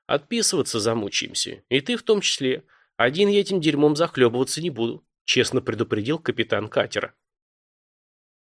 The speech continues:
"Тогда прикажи готовить десантный бот и передай своему сержанту, чтоб как следует зарядил аккумуляторы скафандров. Если это те, кого мы ждём, драки не избежать", вздохнул разведчик.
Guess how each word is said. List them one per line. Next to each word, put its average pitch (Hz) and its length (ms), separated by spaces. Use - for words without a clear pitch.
"Тогда 214 220
прикажи 214 400
готовить 190 420
десантный 170 520
бот 180 300
и 131 40
передай 131 400
своему 127 300
сержанту, 139 500
чтоб - 220
как 120 160
следует 127 340
зарядил 117 360
аккумуляторы 120 540
скафандров. - 800
Если 175 260
это 190 140
те, 190 160
кого 165 240
мы 170 120
ждём, 165 300
драки 147 320
не 113 140
избежать", 104 560
вздохнул 110 440
разведчик. 104 640